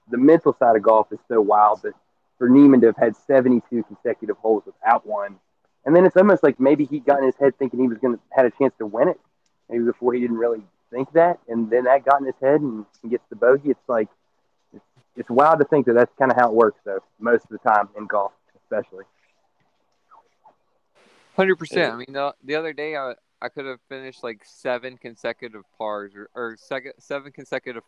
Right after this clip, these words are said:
Speaker 2: fours or something like that. And as soon as I thought that, like, hit, hit a terrible shot.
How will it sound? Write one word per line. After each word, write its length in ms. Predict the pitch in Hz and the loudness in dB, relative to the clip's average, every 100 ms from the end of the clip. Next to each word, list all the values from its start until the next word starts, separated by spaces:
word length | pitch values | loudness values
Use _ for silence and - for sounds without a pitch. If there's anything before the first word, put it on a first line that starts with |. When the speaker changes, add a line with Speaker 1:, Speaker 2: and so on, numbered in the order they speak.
| - | -12
Speaker 2:
fours 320 | 120 117 107 | -8 -8 -10
or 80 | 107 | -18
something 340 | - 110 110 | -20 -20 -20
like 200 | 107 101 - | -20 -20 -16
that. 360 | 107 104 98 _ _ _ _ _ _ _ | -14 -14 -18 _ _ _ _ _ _ _
And 360 | 117 131 120 110 | -20 -18 -18 -14
as 200 | 123 123 | -14 -14
soon 240 | - 139 | -20 -20
as 120 | 147 | -14
I 100 | 147 135 | -12 -10
thought 300 | 135 120 - | -10 -10 -12
that, 360 | 113 107 101 - _ _ _ - | -14 -12 -14 -18 _ _ _ -16
like, 220 | 104 - - | -16 -18 -14
hit, 200 | 123 117 _ | -14 -14 _
hit 180 | 127 110 | -18 -18
a 120 | _ 143 | _ -14
terrible 340 | 120 110 101 | -14 -14 -18
shot. 400 | _ 107 95 | _ -18 -16